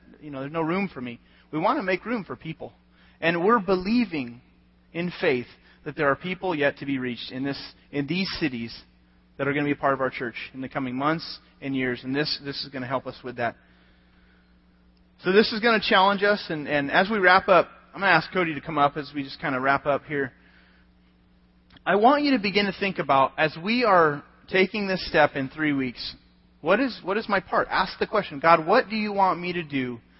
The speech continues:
that would resemble faith to support what we're doing as a church? What, how can I do my part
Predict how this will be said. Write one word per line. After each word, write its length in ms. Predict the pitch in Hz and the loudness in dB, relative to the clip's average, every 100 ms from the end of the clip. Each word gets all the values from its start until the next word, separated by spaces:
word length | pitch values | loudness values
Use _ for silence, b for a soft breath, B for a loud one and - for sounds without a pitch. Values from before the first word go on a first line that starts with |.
| b | b
that 120 | 170 156 | -2 0
would 120 | 156 | -2
resemble 440 | 139 156 175 185 - - | -4 -2 2 2 0 -4
faith 240 | 123 110 - - - _ _ _ _ _ _ _ _ _ _ _ _ _ _ _ | -4 -4 -12 -20 -20 _ _ _ _ _ _ _ _ _ _ _ _ _ _ _
to 80 | 160 | -12
support 540 | - 170 - 156 135 - | -6 -8 -4 -2 -2 -4
what 160 | 143 127 | -8 -6
we're 100 | 139 | -4
doing 240 | 131 123 | -6 -6
as 120 | 120 | -12
a 60 | 127 | -16
church? 260 | - 117 - - | -12 -12 -12 -18
What, 200 | - 190 | -2 -2
how 160 | - 202 | 2 -2
can 160 | 220 214 | 0 -2
I 120 | 185 | -2
do 180 | 185 175 | -2 -2
my 240 | 156 165 | 0 0
part 340 | - 147 113 | -2 -2 -2